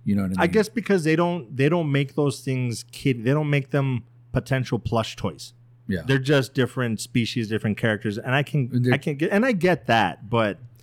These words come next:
Speaker 2: it's too kiddie. But I get it. They're, they're trying to appeal to ev-, they already got adults hooked.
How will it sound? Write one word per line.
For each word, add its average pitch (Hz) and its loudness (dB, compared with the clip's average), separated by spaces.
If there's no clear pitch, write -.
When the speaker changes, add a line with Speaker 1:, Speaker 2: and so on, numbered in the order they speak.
Speaker 2:
it's 131 -2
too - -2
kiddie. 85 -2
But 190 4
I 202 6
get 180 4
it. 104 0
They're, 123 4
they're 160 -2
trying 180 -2
to 160 2
appeal 131 0
to 98 -4
ev-, 107 -4
they 131 4
already 196 4
got 127 2
adults 104 -2
hooked. - -12